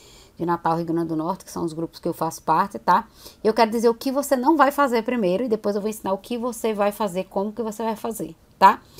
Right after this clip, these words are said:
É comum as pessoas anunciarem assim, ó, tá vendo? O texto junto da imagem. Você percebe que a imagem tá embaçada? Pra eu ver alguma coisa, eu vou ter que clicar e baixar. Aí, o que é que acontece? Enche a memória do celular, muita gente não,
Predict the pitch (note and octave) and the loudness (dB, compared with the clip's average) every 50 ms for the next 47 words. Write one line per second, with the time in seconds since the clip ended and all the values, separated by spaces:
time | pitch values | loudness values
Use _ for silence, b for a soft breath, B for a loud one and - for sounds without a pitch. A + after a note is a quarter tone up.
0 | B B B B - B3 C#4 - - D#4 A3 G3+ A3 A#3 A#3 A3 - A3 G#3+ - | B B B B -2 -2 2 4 4 4 4 4 2 2 0 0 -2 -4 -4 -2
1 | G#3+ G3+ G#3 G3+ G3+ G3+ - - G3 G3 A3+ C4 - - G3+ E3+ E3 - E3+ D#3+ | 0 0 0 0 0 -2 -2 0 0 0 -2 -4 -4 -4 -4 -4 -4 -4 -6 -4
2 | F3+ E3+ F3+ G3 A3+ - - - B3 - - - F3 F3+ F#3+ F#3+ - A3+ A3+ F#3+ | -2 -2 -2 -2 -4 -6 -6 -6 -6 -4 -2 -2 0 0 0 -2 -4 -4 -4 -4
3 | G3 G3 G3+ F#3+ - - F#3+ G#3 A#3+ A#3 G3 E3 D#3+ D#3+ - - B B B B | -4 -4 -6 -6 -4 -2 -2 -2 0 -2 -2 -4 -4 -6 -10 -12 B B B B
4 | B B B B - - G3+ - G#3 G#3 A3+ G#3+ G#3 - - G#3 G3+ F#3+ F#3 F#3+ | B B B B -12 -8 -4 -4 0 0 2 0 0 0 -2 -2 0 0 0 0
5 | F#3 - F#3+ F3+ F3 E3+ E3 D#3+ - - G#3 G3 F#3 E3 D3+ D#3+ E3 - - _ | -2 -2 -4 -2 -2 -2 -2 -4 2 6 8 8 8 8 6 0 -4 -6 -10 _
6 | _ _ - F#3 F3 F3+ F3+ E3+ F#3+ G#3 A#3 G#3 G3+ G3 F3+ - F#3+ F3+ F3+ F3 | _ _ -2 0 0 0 0 2 2 2 2 2 2 -2 0 0 0 0 0 -2
7 | F3 - F3+ E3+ - - - - B3 C#4 - - A3+ F#3+ F#3+ G3+ F#3+ F3+ G3 G3 | -4 -4 -6 -6 -8 -6 -4 -2 -2 -2 2 4 6 6 6 6 6 4 4 2
8 | F#3+ - A3+ G3+ F#3 F3 E3+ B B B B B B B B - F3 F#3 G3 G3+ | 2 2 2 2 2 2 -2 B B B B B B B B 2 4 4 6 4
9 | G3 - G#3+ G3 - G3+ - A#3 A3+ A3 - D#3+ D#3 - - - - G3+ A3 B3 | 4 2 0 0 0 -2 -4 -4 -4 -2 -2 -2 -2 -4 -8 -4 -2 0 0 0
10 | C4 C4 - B3 A3 G3+ G3 F#3 F3+ F3+ F3 - - F#3 E3+ E3+ E3+ E3+ F3 F3+ | 0 -2 -2 -2 -2 -2 0 0 0 0 -2 -4 -6 -6 -4 -2 -2 -2 -2 -2
11 | F3 F#3 G#3+ A3+ A3+ G3+ F3+ G3+ F#3+ F#3 F3+ - - F#3 F3+ F3+ F3+ | -2 -2 -4 0 0 0 0 0 -2 -4 -6 -6 -4 -2 -2 -2 -4